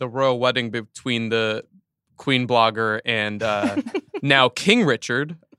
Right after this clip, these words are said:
Speaker 1: the second one focuses so much on the, like, economic turmoil facing Aldovia, which, like, I'm all about, like, addressing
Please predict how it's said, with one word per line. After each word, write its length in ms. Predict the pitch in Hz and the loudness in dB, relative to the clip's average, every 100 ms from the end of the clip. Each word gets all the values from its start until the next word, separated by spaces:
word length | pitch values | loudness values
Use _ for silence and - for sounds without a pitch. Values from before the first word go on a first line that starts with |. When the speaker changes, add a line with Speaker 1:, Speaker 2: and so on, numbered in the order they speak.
| - | -6
Speaker 1:
the 100 | 165 | -4
second 300 | 165 202 254 | 0 2 2
one 140 | 240 202 | 0 2
focuses 500 | 175 165 180 165 143 | 0 0 -2 -2 -2
so 400 | - - - 190 | -4 -2 -2 0
much 560 | 147 127 170 - - - - _ - | 2 2 2 -2 -14 -18 -20 _ 0
on 420 | 147 139 135 131 131 | 4 6 4 0 -4
the, 580 | 139 135 131 127 120 117 139 | -6 -4 0 2 0 -2 0
like, 240 | 131 - - | 0 -2 -4
economic 600 | 131 - 139 139 131 - | -2 0 -2 0 -2 -6
turmoil 560 | - 123 120 127 131 127 | -8 -6 -4 0 0 0
facing 560 | - 120 113 - 120 | 0 0 0 -2 -2
Aldovia, 760 | 120 117 110 113 120 139 156 147 | 0 -2 -2 -4 -4 -2 0 0
which, 260 | 131 - 139 | -2 -2 2
like, 440 | 123 110 - - - - - - | 2 0 -6 -20 -20 -20 -8 2
I'm 180 | 214 220 | 4 6
all 280 | 156 156 147 | 4 4 4
about, 240 | 143 143 | 4 4
like, 180 | 139 135 | 2 2
addressing 720 | 131 143 143 - 147 143 | 2 2 2 4 4 2